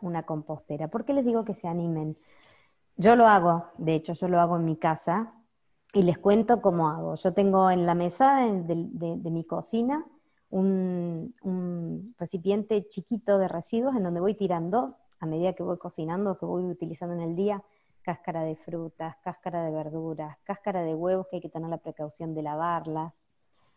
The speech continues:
em, restos de yerba, el mate lo vacío ahí, restos de café, restos de té, todo eso se va poniendo en ese recipiente. Y todos los días, o si se llena antes,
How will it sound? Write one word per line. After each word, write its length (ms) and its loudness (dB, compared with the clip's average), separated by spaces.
em, 1120 -2
restos 380 0
de 100 -2
yerba, 640 2
el 120 -4
mate 320 0
lo 120 -2
vacío 400 -6
ahí, 420 2
restos 320 -6
de 100 -4
café, 720 2
restos 340 -8
de 120 -6
té, 400 -2
todo 180 6
eso 260 0
se 100 -4
va 140 4
poniendo 300 0
en 80 -2
ese 180 -4
recipiente. 460 -10
Y 120 -8
todos 240 4
los 140 -2
días, 500 0
o 120 -2
si 160 -12
se 160 -14
llena 460 -4
antes, 600 -2